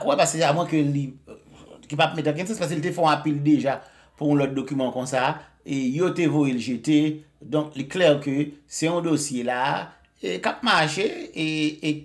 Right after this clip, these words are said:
ki ap genyen pou konkli e depatman lajistis ap genyen pou l rann vèdik li sou koze dosye sa a. Byen nou tout konnen ke Donald Trump deklare tèt li kandida a la prezidans, sèt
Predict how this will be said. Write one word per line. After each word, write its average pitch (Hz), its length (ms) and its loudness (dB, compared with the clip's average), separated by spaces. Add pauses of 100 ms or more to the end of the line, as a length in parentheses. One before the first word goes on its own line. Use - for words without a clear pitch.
ki 214 160 -10 (160)
ap 151 240 0
genyen 151 380 0
pou 156 120 -10
konkli 151 460 -2 (360)
e 160 300 2
depatman 151 420 0
lajistis 143 640 -4 (100)
ap 143 220 0
genyen 139 260 -2
pou 139 160 -4
l 120 80 -4
rann 135 240 0
vèdik 123 600 -4
li 160 120 0 (320)
sou 190 520 -4
koze 139 320 2
dosye 127 260 -4
sa 143 160 2
a. 147 60 0 (240)
Byen 180 440 4
nou 117 120 -10
tout 175 200 -8
konnen 170 480 0
ke 156 160 4 (480)
Donald 123 400 -2
Trump 170 380 0 (240)
deklare 147 520 -2 (100)
tèt - 340 -4
li 156 340 -4 (300)
kandida 220 800 0
a 180 120 2
la 139 160 2
prezidans, 156 520 -2
sèt - 680 -2